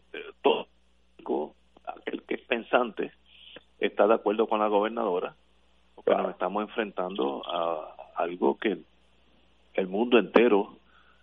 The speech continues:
Speaker 1: está manejando de diferentes formas. Eh, China lo manejó muy bien, Corea del Sur muy bien, de paso, ahora acaba de entrar la noticia que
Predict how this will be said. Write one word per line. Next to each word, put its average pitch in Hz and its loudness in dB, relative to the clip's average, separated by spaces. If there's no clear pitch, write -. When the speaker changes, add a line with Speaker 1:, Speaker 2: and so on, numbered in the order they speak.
Speaker 1:
está 90 2
manejando 95 2
de 98 6
diferentes 92 2
formas. 123 6
Eh, 85 2
China 139 4
lo 104 6
manejó 95 4
muy 120 4
bien, 147 2
Corea 98 12
del 104 6
Sur 131 0
muy 113 -2
bien, 143 -4
de - -2
paso, - -2
ahora 113 -4
acaba 101 -4
de 117 0
entrar 107 -2
la 107 -2
noticia 101 -8
que - -8